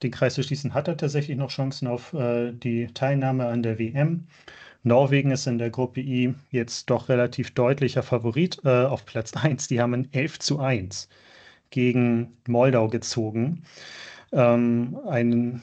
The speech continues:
ja, wirklich beeindruckendes Ergebnis und, äh, ja, es bleibt abzuwarten, ob Daniel Peretz eventuell auch ein Kandidat für die W M ist, dann vielleicht dann aber auch gar nicht mehr als H S V-Spieler. Ähm,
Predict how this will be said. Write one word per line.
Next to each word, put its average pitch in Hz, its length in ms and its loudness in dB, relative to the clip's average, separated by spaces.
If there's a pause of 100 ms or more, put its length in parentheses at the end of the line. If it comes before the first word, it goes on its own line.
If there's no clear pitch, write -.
(120)
ja, 113 300 2
wirklich 131 260 -2
beeindruckendes 127 600 0
Ergebnis 143 540 -2
und, 117 540 -2
äh, 117 480 0
ja, 123 100 0
es 110 100 -4
bleibt 127 220 0
abzuwarten, 117 800 0 (180)
ob 120 200 -2
Daniel 117 260 2
Peretz 117 340 -2
eventuell 117 380 0
auch 117 400 0
ein 117 100 0
Kandidat 113 640 0 (240)
für - 140 0
die 120 140 0
W 123 100 4
M 120 200 2
ist, - 360 -4 (180)
dann 113 180 2
vielleicht 113 320 -2
dann 113 100 -2
aber 110 140 0
auch 107 100 -4
gar 110 160 -2
nicht 101 160 -6
mehr 110 80 -4
als - 160 -10
H 117 80 -2
S 113 100 -4
V-Spieler. 139 480 -2 (840)
Ähm, 127 400 -2